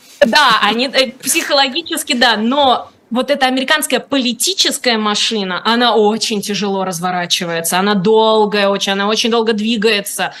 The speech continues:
Соответственно, да, психологически, да, но если мы говорим про политику, вот развернуть это всё, это будет очень тяжело Дон-, Дональду Трампу, чтобы как-то запретить,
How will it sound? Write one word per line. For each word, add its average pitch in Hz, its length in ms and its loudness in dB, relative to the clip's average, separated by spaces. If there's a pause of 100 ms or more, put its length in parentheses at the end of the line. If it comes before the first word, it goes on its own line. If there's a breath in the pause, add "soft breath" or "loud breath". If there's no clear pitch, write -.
(260 loud breath)
Соответственно, 247 600 0
да, 226 440 2
психологически, 254 840 -2
да, 233 380 0
но 247 460 0 (180)
если 254 280 -2
мы 226 100 0
говорим 254 300 0
про 254 200 2
политику, 254 920 -2 (320 loud breath)
вот 277 240 0
развернуть 277 800 0
это 226 160 -2
всё, 208 180 -4
это 190 120 -4
будет 240 180 -4
очень 269 300 -2
тяжело 262 480 0
Дон-, 185 440 -4
Дональду 196 400 -2
Трампу, 262 400 -2
чтобы 208 480 -2
как-то 214 320 -2
запретить, 208 680 -4